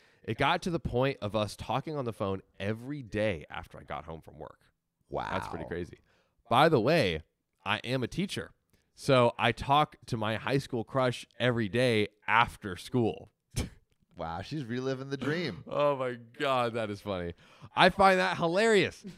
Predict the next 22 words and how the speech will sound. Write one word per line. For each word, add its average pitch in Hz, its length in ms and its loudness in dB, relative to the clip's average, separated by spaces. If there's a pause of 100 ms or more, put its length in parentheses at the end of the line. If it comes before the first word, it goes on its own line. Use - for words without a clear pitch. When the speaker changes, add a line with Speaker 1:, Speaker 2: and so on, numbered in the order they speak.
(260)
Speaker 1:
Then 185 240 2
he 196 100 -4
told 190 340 0
me 160 180 0
that 127 160 -4
he 143 120 -2
really 139 320 0
looks 160 220 -4
forward 123 300 -2
to 120 100 -10
talking 143 500 -10
to 117 100 -14
me 113 140 -6
every 131 240 -6
day. 165 340 -2 (320)
So 156 200 2
I 156 60 4
started 160 300 -2
texting 156 360 -6
him, 147 260 -6 (220)
"Good 190 160 0
morning," 170 420 0